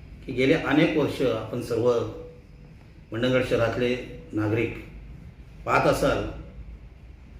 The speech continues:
नगरपंचायत होण्याआधी ग्रामपंचायत अस-, असतानाची काय पाणी, पाणी,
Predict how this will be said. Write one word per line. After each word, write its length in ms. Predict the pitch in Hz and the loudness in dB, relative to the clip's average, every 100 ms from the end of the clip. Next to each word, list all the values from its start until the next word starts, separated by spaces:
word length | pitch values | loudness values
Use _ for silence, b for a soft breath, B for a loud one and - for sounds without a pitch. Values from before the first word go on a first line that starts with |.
| - - - - 127 | -16 -16 -16 -12 -6
नगरपंचायत 720 | 117 127 151 156 143 143 165 | 2 4 6 4 4 6 6
होण्याआधी 480 | 160 135 143 139 151 | 4 2 2 4 2
ग्रामपंचायत 640 | 143 131 139 151 143 170 | 2 2 2 2 2 2
अस-, 520 | 170 - - - - 123 | 0 -2 -8 -14 -10 -8
असतानाची 1120 | - 156 139 147 160 165 - - - - 165 | -4 2 4 4 4 0 -6 -14 -14 -4 0
काय 180 | 175 170 | 2 2
पाणी, 240 | 143 147 | 2 4
पाणी, 220 | 143 143 | 4 2